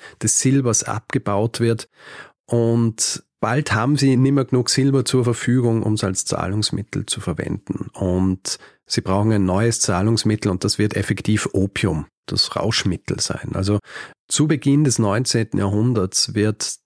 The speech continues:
daher damit begonnen, Opium, das in den besetzten indischen Gebieten von den Briten produziert wird, über Unterhändler in China zu verkaufen. Und dieser Handelsüberschuss,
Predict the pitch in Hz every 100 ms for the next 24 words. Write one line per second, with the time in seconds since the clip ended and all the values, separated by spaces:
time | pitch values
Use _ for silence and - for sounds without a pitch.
0 | _ - 98 110 110 110 - 95 104 113
1 | - 110 127 - 139 156 113 113 107 98
2 | - _ - 110 113 - - 190 139 185
3 | 143 - 110 98 - 107 107 - 101 -
4 | _ - - 101 104 98 95 - - 117
5 | - 95 - 101 - 123 123 110 127 147
6 | 139 131 156 131 95 110 135 127 113 110
7 | - - _ 135 135 139 139 139 120 101
8 | 110 117 - - - - - _ _ _
9 | _ _ _ - - _ - 120 120 139
10 | 123 101 135 175 143 - 135 120 113 -
11 | - - -